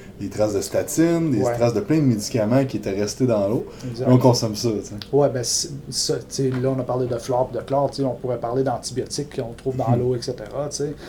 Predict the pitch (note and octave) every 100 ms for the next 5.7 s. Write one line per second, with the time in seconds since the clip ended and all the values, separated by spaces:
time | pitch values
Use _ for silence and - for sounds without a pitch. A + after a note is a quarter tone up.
0 | - - - - - - B2+ B2+ C3+ C#3+
1 | C3+ - - B2+ C3 A#2+ A#2 B2 A#2+ A#2+
2 | B2 B2+ A#2 A2+ A#2 - C3 - - B2
3 | A#2 A2+ C#3+ G3+ - - - A#2+ A2+ B2
4 | D#3 C#3 A#2 A#2 C3+ D3 D3+ - - -
5 | - - A2+ - C3+ -